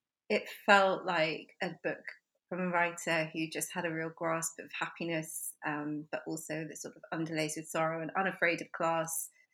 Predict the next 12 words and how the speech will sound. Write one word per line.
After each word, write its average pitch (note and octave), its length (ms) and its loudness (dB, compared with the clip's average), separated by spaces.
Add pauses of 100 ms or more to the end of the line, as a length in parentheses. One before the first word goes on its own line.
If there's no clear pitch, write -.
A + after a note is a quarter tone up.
(300)
and E3+ 140 -2
race E3 320 0
issues D#3 540 -4
in D3+ 60 -4
the D#3 80 0
writing. - 640 -4 (540)
And G3 220 4
then G3 480 4
we F#3+ 140 0
shortlisted F3 580 -2
Abi D#3+ 260 0
Darrow's, D#3+ 840 2